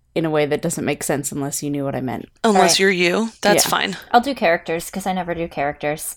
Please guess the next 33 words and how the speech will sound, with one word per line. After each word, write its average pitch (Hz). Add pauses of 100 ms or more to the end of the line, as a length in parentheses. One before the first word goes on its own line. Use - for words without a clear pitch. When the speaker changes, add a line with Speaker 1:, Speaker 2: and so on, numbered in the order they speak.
(720)
Speaker 2:
Okay. 202 (440)
Speaker 3:
If -
that -
works. - (420)
Um, 185 (400)
so 226
in 196
this 233
chapter, 233 (320)
we, 175
of -
course, 175 (260)
have 156
our 147
company 160 (280)
of -
Bilbo 156 (500)
and 156
Gandalf 180 (800)
and 160
the 170
dwarves. 160 (680)
We 175
have 160
a 160
very 196
brief 180
bit 175
of 170
the 170
elves, 156 (100)
or 175
the, 165